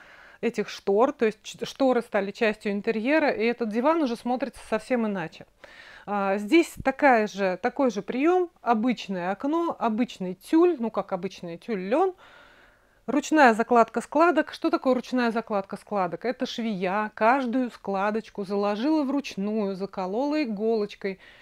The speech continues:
и только потом она пришила тесьму. Это такой, по сути дела, <laughs> ну, я не знаю, handmade, ручная работа. Ну, хотя это все ручная работа, конечно же. И, а, шторы также на люверсах.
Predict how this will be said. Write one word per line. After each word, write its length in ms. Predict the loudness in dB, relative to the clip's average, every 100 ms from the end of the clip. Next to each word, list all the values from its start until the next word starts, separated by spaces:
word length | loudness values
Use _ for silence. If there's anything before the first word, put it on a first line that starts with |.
| -10
и 60 | -4
только 320 | -2 -2 -4
потом 480 | -6 -4 0 0 0
она 160 | -2
пришила 460 | -6 -10 -6 -4 -4
тесьму. 540 | -6 -12 -8 -8 -8 -10
Это 220 | -10 -6
такой, 340 | -6 -2 -2
по 120 | -2
сути 260 | -6 -8 -10
дела, 500 | -4 0 2 0 -2
<laughs> 200 | -8 -4
ну, 200 | 0 0
я 60 | 0
не 80 | -4
знаю, 320 | -2 -2 -4 -10 -20 -20 -20 -10
handmade, 680 | 4 6 8 6 6 6 4 -6
ручная 420 | -6 -6 -2 0 2
работа. 320 | 2 -2 -2
Ну, 120 | -4 -4
хотя 260 | -4 -4
это 120 | -4 -4
все 240 | 0 0
ручная 360 | 0 -4 -8 -6
работа, 320 | -6 -8 -10
конечно 500 | -6 -6 -6 -10 -14
же. 100 | -16 _ -20 -20 -20 -20 _ -6
И, 300 | 0 2 2
а, 460 | 0 -2 0 -2 -4
шторы 320 | -2 0 2
также 340 | 4 2 2 0
на 120 | 2
люверсах. 640 | 4 2 0 -2 -4 -6